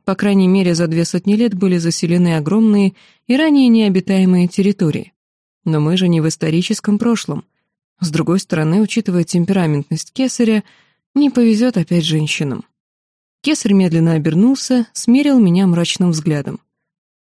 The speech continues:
"Но я же молчу", возмущённо сказала я. Послышался стук каблучков, быстрый, стремительный, звонкий.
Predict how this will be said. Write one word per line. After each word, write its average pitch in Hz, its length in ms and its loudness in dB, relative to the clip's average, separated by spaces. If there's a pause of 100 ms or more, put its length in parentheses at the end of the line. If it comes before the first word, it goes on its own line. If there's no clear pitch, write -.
"Но 175 140 4
я 233 220 4
же 190 120 2
молчу", 226 600 2 (220)
возмущённо 170 640 0
сказала 165 460 -2
я. 151 240 -4 (800)
Послышался 226 600 -2
стук - 360 -6
каблучков, 175 800 -4 (180)
быстрый, 165 420 -2
стремительный, 160 680 -2
звонкий. 180 540 -2